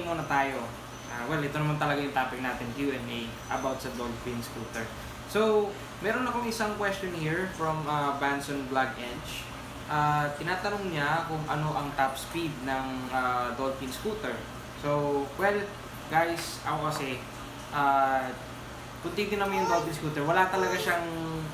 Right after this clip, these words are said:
meter, di ba? Speed meter. So, um, ang nangyari is, tinanong ko yung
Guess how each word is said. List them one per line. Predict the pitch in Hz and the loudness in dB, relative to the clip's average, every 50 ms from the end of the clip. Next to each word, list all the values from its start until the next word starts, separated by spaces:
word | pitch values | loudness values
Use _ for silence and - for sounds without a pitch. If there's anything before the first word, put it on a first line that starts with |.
| 123 151 156 | -6 -4 -2
meter, | 170 165 156 - 170 151 135 131 | -2 -2 0 0 0 0 0 0
di | 127 | 0
ba? | 120 123 123 123 117 - - | 0 0 0 0 -2 -4 -8
Speed | - - 160 156 147 143 | -6 -2 -2 0 0 0
meter. | 143 135 120 123 120 120 117 117 - - | -4 -4 -4 -4 -4 -4 -4 -6 -4 -2
So, | 160 160 160 160 156 156 - - - - - - - - | 2 2 4 4 2 0 -4 -8 -10 -10 -10 -4 2 6
um, | 156 160 165 165 165 165 165 160 156 156 151 151 - - - - - - - | 6 8 8 10 8 8 8 6 4 0 -4 -4 -6 -8 -10 -12 -10 -6 -4
ang | 160 180 185 196 | -2 0 2 2
nangyari | 202 214 214 208 185 180 170 165 165 | 4 6 6 6 6 4 2 0 0
is, | 160 156 - | -2 -2 -2
tinanong | - 175 170 180 180 180 175 175 | -2 0 0 2 0 0 -2 -2
ko | 175 170 | 0 0
yung | 170 165 165 165 | 0 0 0 -2